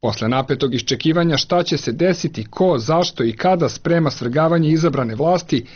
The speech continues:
građanima je u svesti ostala urezana slika konferencije za štampu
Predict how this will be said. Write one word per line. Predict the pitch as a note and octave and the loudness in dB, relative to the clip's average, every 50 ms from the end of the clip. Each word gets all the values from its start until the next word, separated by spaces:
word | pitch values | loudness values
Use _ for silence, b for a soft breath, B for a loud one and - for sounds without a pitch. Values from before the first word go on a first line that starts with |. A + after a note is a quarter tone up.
| B B | B B
građanima | B F3+ G3 G#3 G#3 F#3+ F3 F#3 F#3 F3+ F3+ F3 | B 0 2 2 2 2 0 0 0 0 0 0
je | |
u | D#3 C#3+ | 0 0
svesti | - - F3 F3+ F3+ E3 - - D#3+ | 0 0 2 2 2 0 0 0 2
ostala | D#3 E3 E3 E3 - F#3 E3 | 2 2 0 0 0 2 2
urezana | D#3 E3 F3 F#3+ F3 D#3+ E3+ C#3+ B2 | 4 4 4 2 2 2 0 -2 -2
slika | - - - F3 G3+ F#3+ - D3+ B2+ | -4 -2 0 0 0 2 0 -2 -2
konferencije | - B2+ A#2+ A2 - B2+ D3 E3 F3 E3+ - F#3+ D3+ | -2 -4 -4 -2 -2 -2 0 0 0 0 2 0 0
za | A#2+ A2 | 0 0
štampu | A2 - - F#3 F#3+ F#3 F3+ - E3+ | -4 -2 0 0 2 2 2 2 0